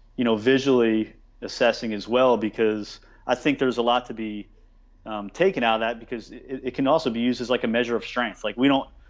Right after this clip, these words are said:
because of the time that we have our players,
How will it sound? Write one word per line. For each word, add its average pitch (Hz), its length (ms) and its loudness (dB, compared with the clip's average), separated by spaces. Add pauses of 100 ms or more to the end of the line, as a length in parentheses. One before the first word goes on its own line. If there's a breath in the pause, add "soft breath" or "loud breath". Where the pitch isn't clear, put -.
(400 soft breath)
because 156 320 0
of 160 60 -2
the 135 80 0
time 139 420 0
that 123 120 -8
we 123 140 -8
have 120 480 -4
our 113 180 -4
players, 131 640 -4